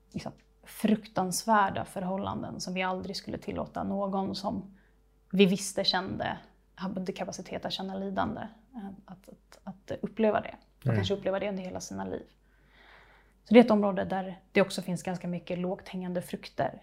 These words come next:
Speaker 1: Och där må-, många effektiva altruister jobbar eller donerar till. Sen så har vi ett tredje område. Och det är den här typen av globala katastrofala risker som jag pratat om.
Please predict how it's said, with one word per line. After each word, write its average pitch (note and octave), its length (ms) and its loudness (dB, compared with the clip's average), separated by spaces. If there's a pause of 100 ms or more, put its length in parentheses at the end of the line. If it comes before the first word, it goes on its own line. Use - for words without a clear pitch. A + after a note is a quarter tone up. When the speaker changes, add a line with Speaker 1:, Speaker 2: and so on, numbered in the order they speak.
(140)
Speaker 1:
Och A#3+ 100 -4
där - 380 -4
må-, G3+ 240 0
många A3+ 240 8
effektiva A3 320 2
altruister A3 380 0
jobbar G#3+ 420 0 (140)
eller G#3 240 0
donerar G#3+ 340 -2
till. B3+ 200 -6 (920)
Sen A3 140 8
så G#3+ 40 8
har G#3 40 10
vi G3+ 60 8
ett G3 100 4
tredje G3 340 2
område. A3 440 0 (300)
Och G3+ 120 4
det F#3 160 8
är F3 400 2 (120)
den F#3+ 100 2
här F3+ 120 0
typen F#3 280 -6
av E3+ 60 -6
globala F3+ 380 4
katastrofala F3 600 -6
risker - 300 -6
som G#3 100 -8
jag G3+ 80 -10
pratat - 240 -8
om. B3+ 220 -2